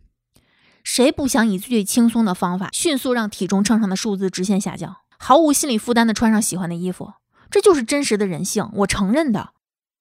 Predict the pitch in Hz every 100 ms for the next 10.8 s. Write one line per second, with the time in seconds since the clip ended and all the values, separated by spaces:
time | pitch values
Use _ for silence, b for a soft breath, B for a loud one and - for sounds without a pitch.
0 | _ - 226 339 381 233 214 226 220 277
1 | 240 233 214 214 175 190 226 254 240 190
2 | - 214 190 196 165 190 - - _ _
3 | _ _ _ _ 349 311 240 165 247 247
4 | 247 - - 190 _ _ _ _ _ _
5 | _ _ _ _ _ _ 254 330 - -
6 | 185 240 262 277 220 - 233 - - -
7 | b b b _ 381 320 - 392 294 -
8 | - - - 247 214 277 294 254 330 247
9 | 247 196 180 - 175 196 214 - 214 220
10 | 226 180 175 202 - 185 -